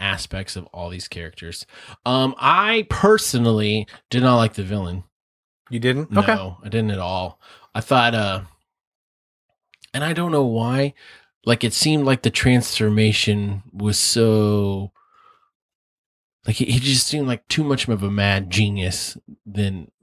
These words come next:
Speaker 1: I don't know, it just felt like a huge jump. Like, there was no, he's just, "I'm mad all the time, so I'm gonna kill everybody," is what it kind of felt like. And I felt like maybe a relationship like that with a mentor wouldn't motivate you enough to be that unless you were crazy. So, I don't know.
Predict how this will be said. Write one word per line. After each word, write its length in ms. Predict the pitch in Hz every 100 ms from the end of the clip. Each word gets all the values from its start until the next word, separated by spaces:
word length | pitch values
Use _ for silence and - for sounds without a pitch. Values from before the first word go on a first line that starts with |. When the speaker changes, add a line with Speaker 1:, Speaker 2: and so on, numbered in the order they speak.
| 95 _
Speaker 1:
I 100 | 113
don't 100 | 120
know, 40 | 92
it 80 | 104
just 180 | 113
felt 140 | 120 104
like 100 | 101
a 40 |
huge 340 | 92 113 90 90
jump. 320 | 92 73 - _ _ _ - _ 104
Like, 120 | 101
there 120 | 107
was 180 | 104 95
no, 460 | 107 107 101 95 - - - - _
he's 240 | _ 123 120
just, 160 | 120 -
"I'm 200 | 139 139
mad 180 | 139 139
all 80 | 127
the 80 |
time, 300 | 113 131 120
so 100 | 113
I'm 60 | 113
gonna 120 | 104
kill 200 | - 95
everybody," 460 | 87 82 69 80 -
is 140 | 107
what 100 | 107
it 60 | 90
kind 220 | - 92
of 80 | 90
felt 200 | 90 71
like. 300 | 69 65 -
And 120 | 87
I 80 | 87
felt 320 | - 110 95
like 340 | 95 92 90 - - - - _ _ _ _
maybe 600 | - 107 117 120 117 117 107
a 120 | 107
relationship 580 | 104 101 92 104 107 101
like 120 | 95
that 160 | 92
with 100 | 98 92
a 60 |
mentor 680 | 92 107 117 - 120 117 113
wouldn't 340 | 101 104 85 87
motivate 460 | 92 95 95 90
you 100 | 82
enough 180 | 90 90
to 80 | -
be 120 | 90 92
that 220 | 90 69
unless 340 | 78 80 -
you 60 | 73
were 120 | 71
crazy. 640 | - 62 64 - - - _ _ _ _
So, 320 | - - 62 -
I 160 | 120
don't 140 | 107 80
know. 180 | 73